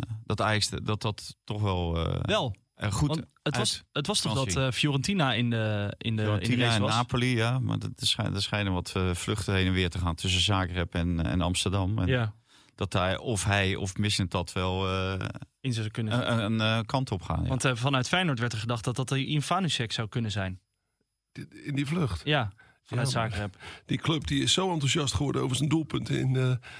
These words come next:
Speaker 3: Champions League voorronde. Die, eh, hebben in de gaten dat als ze hem, eh, eventjes nog, eh, kunnen weerhouden van het, eh, vliegtuig betreden, dat hij, eh, nog een paar, eh,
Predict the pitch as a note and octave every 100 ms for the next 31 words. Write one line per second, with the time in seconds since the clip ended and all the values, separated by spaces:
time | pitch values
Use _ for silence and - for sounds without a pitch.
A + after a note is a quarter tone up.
0 | - - - D#3 - C3+ C3 C3 - E3
1 | C3 B2 A#2+ D3 D#3 D3+ C#3 B2+ C3 -
2 | - C3+ C3 D#3 C#3+ C3+ C3 C3+ C3 B2+
3 | C3 C3 C3 - - - - - - -
4 | _ - D#3 F3 C#3 D#3+ E3 C#3 - C#3
5 | - C#3 C#3 C3+ D3 C#3+ D3 E3 D3+ C#3
6 | C#3 B2+ - C3 - F3+ C#3+ D#3+ B2 A#2
7 | A#2 - B2 A#2+ C3 C3 B2+ C3+ C3 C3+
8 | C#3 E3+ D#3+ - B2 A#2 A#2+